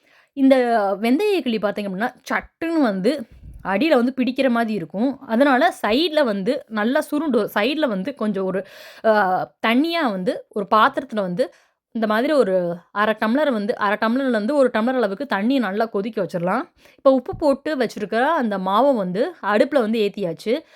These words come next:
ஃபர்ஸ்ட் எடுத்த உடனே, அ, நல்லா கைவிடாம கிளறணும். கெட்டி வ-, படுறாப்புல இருக்கும். கிளறிக்கிட்டே இருக்கணும். கை மட்டும் விட்டுறக்கூடாது. கை விட்டுட்டோம் அப்படின்னா, நம்மளுக்கு வந்து அப்படியே திரண்டு திரண்டு வரும்.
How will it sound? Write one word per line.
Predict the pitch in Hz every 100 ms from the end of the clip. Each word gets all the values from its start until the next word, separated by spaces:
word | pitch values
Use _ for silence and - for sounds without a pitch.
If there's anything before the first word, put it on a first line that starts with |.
| - - -
ஃபர்ஸ்ட் | 226 208 359
எடுத்த | 302 240 208
உடனே, | 196 220 311 _ _ - 202
அ, | 156 190 185 185 185
நல்லா | 185 202 240 302 294
கைவிடாம | 220 269 294 285 294 302 262
கிளறணும். | 208 196 202 214
கெட்டி | 220 214 330
வ-, | 285 - - -
படுறாப்புல | 202 214 262 285
இருக்கும். | 202 233 254 -
கிளறிக்கிட்டே | 208 262 294 - 285
இருக்கணும். | - 196 220 -
கை | 202 208 302
மட்டும் | 285 320 247
விட்டுறக்கூடாது. | - 269 285 196 175 185 247 -
கை | - 202 294
விட்டுட்டோம் | 285 233 294 311 240
அப்படின்னா, | 170 185 226 - - - _ _ 220
நம்மளுக்கு | 226 226 220
வந்து | 240
அப்படியே | 247 277
திரண்டு | - 202 285 302
திரண்டு | 240 233 247
வரும். | 190 170 226